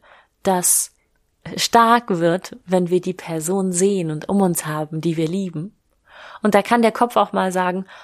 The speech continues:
„Manu, es ist so anstrengend mit dir, aber ich liebe dich.“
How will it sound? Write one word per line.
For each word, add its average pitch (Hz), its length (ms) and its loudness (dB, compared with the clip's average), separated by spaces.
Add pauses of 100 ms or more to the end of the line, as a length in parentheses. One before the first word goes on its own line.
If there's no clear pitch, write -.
(140)
„Manu, 254 320 4
es 240 100 -4
ist 247 160 -4
so 254 140 2
anstrengend 247 640 0
mit 226 220 -4
dir, 233 500 2
aber 214 220 2
ich 226 140 -2
liebe 277 540 0
dich.“ 240 400 0